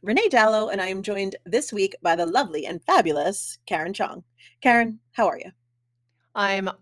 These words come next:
Speaker 2: awesome. Thank you so much for having me.
Speaker 1: Where in the world are you right now?
Speaker 2: Uh, well, we're currently in San Miguel de Allende in Mexico. We
Speaker 1: Nice.
Speaker 2: just moved here at the beginning of the year.
Speaker 1: Nice. How do you like it?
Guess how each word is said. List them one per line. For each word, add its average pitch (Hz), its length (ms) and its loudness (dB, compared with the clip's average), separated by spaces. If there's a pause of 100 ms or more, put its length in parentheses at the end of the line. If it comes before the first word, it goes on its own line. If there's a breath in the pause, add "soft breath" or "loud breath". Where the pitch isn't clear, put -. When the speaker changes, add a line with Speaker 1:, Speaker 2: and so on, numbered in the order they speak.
(160)
Speaker 2:
awesome. 185 480 -4 (240)
Thank 160 160 -8
you 160 40 -8
so 156 120 -10
much 135 120 -8
for - 80 -10
having 156 220 -8
me. - 240 -18 (380 loud breath)
Speaker 1:
Where 339 200 2
in 466 60 -2
the 440 80 0
world 311 220 2
are 208 160 2
you 170 260 -4 (100)
right 175 160 -6
now? - 220 -12 (1000 loud breath)
Speaker 2:
Uh, 233 340 -2 (640)
well, 214 320 0 (380)
we're 208 160 -2
currently 247 640 -4
in 196 560 -4
San 196 240 -2
Miguel 185 240 -4
de 170 260 -4
Allende 190 540 -6 (100)
in 175 60 -10
Mexico. 220 400 -10 (220)
We 170 140 -6
Speaker 1:
Nice. 175 100 -6
Speaker 2:
just 170 180 -6
moved 170 300 -6
here 160 720 -4 (100)
at - 60 -18
the 151 80 -10
beginning 143 200 -10
of 254 40 -14
the - 60 -14
year. - 160 -10 (480)
Speaker 1:
Nice. 330 180 -6
How 220 100 2
do 214 80 2
you 214 60 2
like 190 160 2
it? - 180 -4